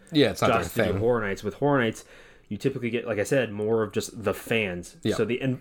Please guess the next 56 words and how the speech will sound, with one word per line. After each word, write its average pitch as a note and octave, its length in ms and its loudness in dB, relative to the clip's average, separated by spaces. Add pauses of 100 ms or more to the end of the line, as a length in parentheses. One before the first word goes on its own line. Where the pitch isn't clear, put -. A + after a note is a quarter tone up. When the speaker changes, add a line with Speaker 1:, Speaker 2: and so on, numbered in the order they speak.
Speaker 2:
the, C3 400 -2
the, A#2+ 380 0
the A2+ 140 4
atmosphere A#2+ 480 -2
is F#2 100 -4
different. F2 540 -6 (160)
Speaker 1:
Yeah. G#2 160 -4 (240)
Speaker 2:
Is, G2 100 0
I F#2+ 80 4
guess, G#2 160 -2
is G2 100 -4
my F#2 100 -4
point. F2+ 400 -6
And G#2 500 -8 (100)
I B2+ 100 -2
don't C3+ 140 2
think C#3+ 100 4
there's B2 60 2
anything G#2 240 -2
wrong G#2 320 2
with C3 140 2
doing C3+ 360 2
day. C3+ 200 2
I'm A2 160 -4
glad A2+ 240 2
they A#2+ 100 4
opened B2+ 260 0
something. A2+ 400 -2
I'm G#2+ 80 -2
glad G#2 140 2
they're A#2+ 80 4
doing A#2 240 -2
something B2+ 560 -2
for C3+ 100 -6
this C#3+ 220 -2
year. D3+ 240 2
Speaker 1:
Yeah. G2+ 160 0 (320)
Speaker 2:
Um, F#2+ 220 0
but A2+ 100 -2
yeah, G2+ 140 4
you're F#2+ 180 2
right. G2 120 2
I, G#2+ 220 -2
I - 40 -4
don't G#2+ 180 0
think A2 160 0
that, G#2 220 -2
I G#2 80 -4
think A#2 140 -2
the A#2 60 -2
crowd G2+ 280 2
is F#2+ 80 0
definitely G2 380 -2
a F#2+ 60 -4
little F#2 200 -2
different, G#2 460 -2